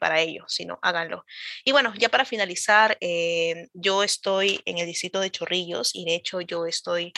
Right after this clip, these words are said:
haciendo un programa de gestión cultural para los chorrillanos,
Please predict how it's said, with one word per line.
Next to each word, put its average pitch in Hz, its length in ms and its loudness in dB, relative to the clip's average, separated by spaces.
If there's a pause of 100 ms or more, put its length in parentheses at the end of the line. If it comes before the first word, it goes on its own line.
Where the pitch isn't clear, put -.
(320)
haciendo 190 320 0
un 185 40 -8
programa 170 320 -2
de 175 80 -4
gestión 160 300 -6
cultural 175 540 0 (360)
para 170 200 -12
los 160 480 2 (120)
chorrillanos, 180 800 0